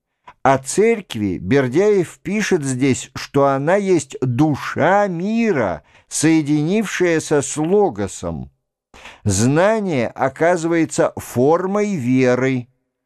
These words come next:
В духе Баадера, влияние которого здесь очень чувствуется, Бердяев считает, что законы логики — болезнь бытия. Индивидуальный разум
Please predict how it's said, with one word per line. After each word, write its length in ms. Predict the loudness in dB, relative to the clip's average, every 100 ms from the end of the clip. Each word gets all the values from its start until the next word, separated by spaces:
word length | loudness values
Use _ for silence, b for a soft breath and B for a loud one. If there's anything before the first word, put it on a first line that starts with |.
| _ _
В 200 | 0 2
духе 460 | 4 2 2 0 0
Баадера, 880 | 2 2 4 2 0 0 0 -2 -4 b b
влияние 640 | 0 2 4 2 0 -2
которого 480 | 0 -2 0 0 0
здесь 320 | 0 -2 -2 -2
очень 380 | -2 -2 -4 -2
чувствуется, 800 | 0 0 0 0 0 2 0
Бердяев 600 | 0 0 0 2 2 2
считает, 680 | 0 -4 0 0 2 -2 -6
что 280 | -6 0 2
законы 560 | 2 0 0 0 2
логики — 880 | 2 2 2 2 -2 -10 -4 -2 -2 B -6
болезнь 1040 | 0 2 4 4 4 4 2 2 -2 -2 -2
бытия. 840 | 0 0 0 -2 0 2 2 -2 -8 _ _ _ _ B B B
Индивидуальный 1080 | 2 2 2 2 4 4 2 2 0 0
разум 800 | 2 2 2 0 -2 -6 -6 -12